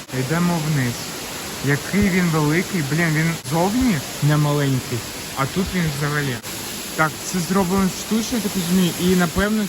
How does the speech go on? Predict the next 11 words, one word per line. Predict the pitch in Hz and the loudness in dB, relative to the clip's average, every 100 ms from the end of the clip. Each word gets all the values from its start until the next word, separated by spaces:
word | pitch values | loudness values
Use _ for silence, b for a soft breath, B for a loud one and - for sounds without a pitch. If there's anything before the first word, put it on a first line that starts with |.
| - | -2
ця | 185 | -2
вода | 180 160 180 | 0 -2 -2
циркулює. | - 170 - 160 156 214 208 - - - - - - - - - - - - - - - - - - - - - - - - - - - - - - 135 | -2 -4 -2 -2 0 0 0 -4 -8 -8 -8 -8 -8 -8 -8 -8 -8 -8 -8 -8 -8 -8 -8 -8 -8 -8 -8 -8 -8 -8 -8 -8 -8 -8 -8 -8 -6 -2
Яке | 143 - - 175 208 208 - - - - - - - - - 135 | -2 -4 -4 -2 -2 -2 -6 -8 -8 -8 -8 -8 -8 -8 -6 -2
незрозуміле | 151 170 151 165 156 160 165 170 151 | 2 2 0 0 0 0 2 2 0
відчуття. | 147 143 - 147 170 214 - - - - - - - - - - - - - - - - - - - - - 143 | -2 -4 -2 0 0 -2 -6 -6 -8 -6 -6 -6 -6 -6 -6 -6 -4 -4 -4 -4 -4 -4 -4 -4 -4 -4 -2 2
О, | 147 | 2
як | 175 - - | 2 -2 -4
пахне | 185 185 - 175 156 | -2 -2 -4 -6 -6
водою | 139 151 147 135 127 | -6 -6 -6 -6 -8
тут. | 127 | -8